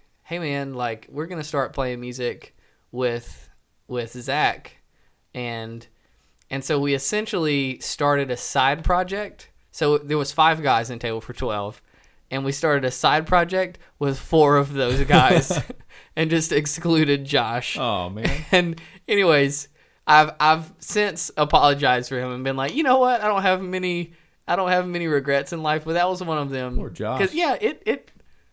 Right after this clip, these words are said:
Speaker 1: it was not a cool move. <laughs>
Speaker 2: That's hilarious.
Speaker 1: Anyway, so that was not, that wasn't cool.
Speaker 2: Got it.
Speaker 1: Anyways, so the side project.
Speaker 2: Yeah.
Speaker 1: Story's not over
Speaker 2: Oh,
Speaker 1: yet.
Speaker 2: okay, sorry.
Speaker 1: You're
Speaker 2: I was,
Speaker 1: ready
Speaker 2: I
Speaker 1: for
Speaker 2: was
Speaker 1: the
Speaker 2: ready
Speaker 1: story.
Speaker 2: for the next one.
Speaker 1: Yeah,
Speaker 2: Yeah.
Speaker 1: it's not yet.
Speaker 2: Yeah, keep going.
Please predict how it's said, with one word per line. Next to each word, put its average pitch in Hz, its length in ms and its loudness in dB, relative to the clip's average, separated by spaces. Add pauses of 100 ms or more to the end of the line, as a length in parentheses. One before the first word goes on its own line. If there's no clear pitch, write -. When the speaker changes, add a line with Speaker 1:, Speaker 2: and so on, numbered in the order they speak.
(140)
Speaker 1:
it 208 160 -4
was 185 180 -6
not 135 220 2
a 123 60 -2
cool 123 240 -6
move. 120 400 -10 (140)
<laughs> - 140 -6
Speaker 2:
That's 104 600 -2
hilarious. 98 280 -6
Speaker 1:
Anyway, 120 220 -2
so 156 260 2
that 190 180 4
was 185 140 -4
not, 151 300 -6
that 165 180 -4
wasn't 139 220 -10
cool. 110 260 -12 (140)
Speaker 2:
Got 98 260 -4
it. 85 160 -14
Speaker 1:
Anyways, 131 500 -4 (280)
so 151 200 0
the 135 100 0
side 220 260 0
project. 113 560 -2
Speaker 2:
Yeah. 113 220 -8
Speaker 1:
Story's 220 340 -4
not 196 180 -4
over 180 200 -4
Speaker 2:
Oh, 139 60 4
Speaker 1:
yet. 165 140 2
Speaker 2:
okay, 156 220 -4
sorry. 139 280 -2
Speaker 1:
You're 196 80 4
Speaker 2:
I - 20 4
was, 233 100 6
Speaker 1:
ready 285 100 2
Speaker 2:
I - 40 2
Speaker 1:
for - 60 4
Speaker 2:
was 175 80 4
Speaker 1:
the 165 80 0
Speaker 2:
ready 127 120 4
Speaker 1:
story. 165 160 4
Speaker 2:
for 156 60 0
the 107 120 -4
next 156 160 -6
one. 92 200 -12
Speaker 1:
Yeah, 139 80 -8
Speaker 2:
Yeah. 127 240 -4
Speaker 1:
it's - 180 -16
not 185 160 -2
yet. 190 320 -4
Speaker 2:
Yeah, 120 160 -6
keep 127 140 -14
going. 131 120 -8